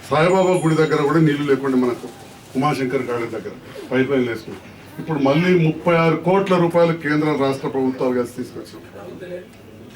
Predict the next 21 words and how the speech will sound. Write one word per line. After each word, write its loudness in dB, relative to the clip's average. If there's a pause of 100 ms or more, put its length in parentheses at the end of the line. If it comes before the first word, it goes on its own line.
ఎంపీ 2
అరవింద్ 4
గారు 4
మేము 2
కలిసి 0
శంకుస్థాపన -2
చేసాం. -2 (880)
ఇంకా 2
పెద్ద 2
ఎత్తున 2 (800)
నీళ్ళ 4
సమస్య 2
లేకుండా 4
మా 2
మీడియా 2
ద్వారా 0
పదే 0
పదే 0
చెప్తా -2
ఉన్నాం, 0
ఎందుకంటే 0